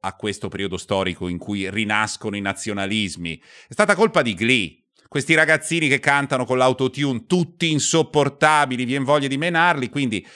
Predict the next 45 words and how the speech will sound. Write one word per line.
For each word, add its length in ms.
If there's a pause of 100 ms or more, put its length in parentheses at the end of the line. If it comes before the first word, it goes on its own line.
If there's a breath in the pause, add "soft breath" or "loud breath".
esponendo 680
la 80
popolazione 680
a 60
Glee 340
ottieni 320
il 40
risultato 800 (280 loud breath)
di 80
far 220
perdere 360
loro 220
la 80
fiducia 600 (300 loud breath)
nella 380
gioventù, 680 (100)
nel 200
sistema 400
scolastico, 640
nella 400
collettività, 800
nella 460
musica 520
e 120
abbracciano 640
poi 260
ovviamente 560
un 60
pensiero 360
totalitario. 800
Sì, 220
sei 240
sempre 420
quello 340
da 240
puntata 400
in 100
regalo, 480
te 100
stai 180
a 40
chiedere, 280
"Ma 160
che 220
davvero?" 420